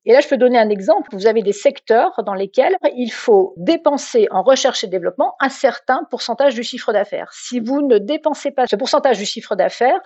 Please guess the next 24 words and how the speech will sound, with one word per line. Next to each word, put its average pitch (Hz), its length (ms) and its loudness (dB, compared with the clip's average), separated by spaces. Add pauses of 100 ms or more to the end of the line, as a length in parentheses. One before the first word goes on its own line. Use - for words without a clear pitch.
(220)
vous 214 200 0
risquez 269 480 -2
de 202 160 -2
décrocher, 277 640 0
de 226 120 2
ne 202 80 -4
plus 311 180 -6
faire - 240 -4
partie 269 480 -4
du 202 120 -6
jeu 254 120 -4
stratégique. 214 640 -6 (160)
Donc, 254 200 2
vous 247 140 -2
avez 254 160 6
un 254 80 4
risque 262 260 -2
à 240 60 6
éviter. 202 400 -8 (180)
Vous 214 460 -6 (180)
précisez 302 540 2
bien 220 180 2
ce 220 140 -2
risque, 269 360 -4